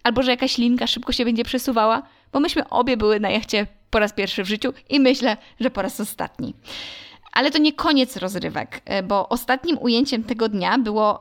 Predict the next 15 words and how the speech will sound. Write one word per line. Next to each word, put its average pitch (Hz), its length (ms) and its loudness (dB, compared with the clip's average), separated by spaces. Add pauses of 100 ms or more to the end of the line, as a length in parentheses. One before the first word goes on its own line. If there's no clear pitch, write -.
spontanicznie 269 1040 2
wymyślone 226 560 2
ujęcie 208 400 0
skoku - 380 -4
do 185 140 -2
wody, 202 480 0
em, 190 260 -4
tej 220 140 -2
drugiej 220 320 2
aktorki, - 460 -10
na 180 120 0
szczęście. - 460 -8 (260)
Dziewczyna 302 360 2
była 254 200 2
spoko, - 460 -4